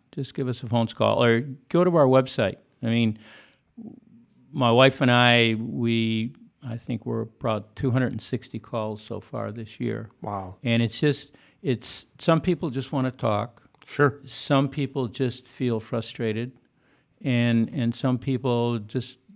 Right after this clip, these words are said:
Speaker 1: they wanna know where to go. And I think the, uh,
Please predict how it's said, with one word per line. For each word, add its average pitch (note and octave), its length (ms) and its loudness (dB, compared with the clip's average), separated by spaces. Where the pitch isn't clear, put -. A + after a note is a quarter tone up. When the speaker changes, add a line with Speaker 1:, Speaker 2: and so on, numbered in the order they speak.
Speaker 1:
they B2 100 -4
wanna A#2+ 300 0
know A#2 180 2
where A2+ 160 0
to A2 80 -4
go. C#3+ 320 -6
And A#2+ 200 2
I A2+ 120 4
think B2+ 520 0
the, A2 420 0
uh, G#2+ 500 -6